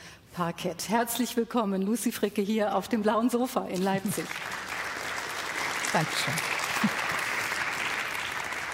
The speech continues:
Speaker 1: Bevor wir zum Roman kommen,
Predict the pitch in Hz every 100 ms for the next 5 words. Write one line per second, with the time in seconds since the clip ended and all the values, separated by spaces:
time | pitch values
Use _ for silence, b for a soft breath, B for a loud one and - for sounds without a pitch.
0 | - - - - - - B B - 190
1 | - 254 285 - 240 208 185 185 175 214
2 | 254 202 170 170 175